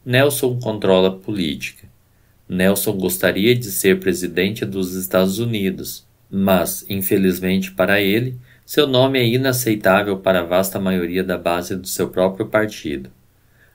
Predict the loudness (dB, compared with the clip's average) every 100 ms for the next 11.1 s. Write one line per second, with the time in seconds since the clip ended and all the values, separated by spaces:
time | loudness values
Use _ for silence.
0 | _ 0 2 4 4 4 -2 2 2 2
1 | 2 2 2 2 2 0 -8 -20 _ _
2 | -4 2 4 4 4 2 4 4 4 0
3 | -2 -4 -4 -4 -4 -4 0 2 4 2
4 | 2 -2 -4 -4 -6 -8 -10 -16 -18 _
5 | _ -10 0 0 2 2 2 0 -4 -2
6 | 0 4 4 4 0 0 4 2 2 0
7 | 2 4 4 2 2 0 2 0 2 0
8 | -2 -4 -4 -4 -4 -8 -8 -4 -2 -2
9 | 0 0 0 -2 -2 -4 -4 -2 -2 0
10 | -2 -4 -8 -6 -4 -4 -8 -14 -18 -18